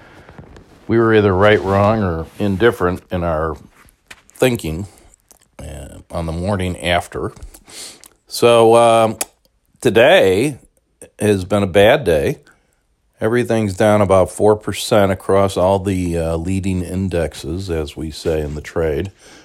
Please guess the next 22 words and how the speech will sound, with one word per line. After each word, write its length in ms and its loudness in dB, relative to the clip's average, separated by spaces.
or 60 -8
as 180 -6
they 180 2
say 340 0
in 100 -8
the 80 -6
trade. 400 -6
I'm 120 -4
not 160 -4
really 260 -6
in 140 -6
the 80 -8
trade. 380 -10
Um, 720 -12
but 440 -2
that's, 540 0
I 160 0
think, 600 -4
because 800 0
of 640 -2
Andrew 500 -2
Cuomo 840 0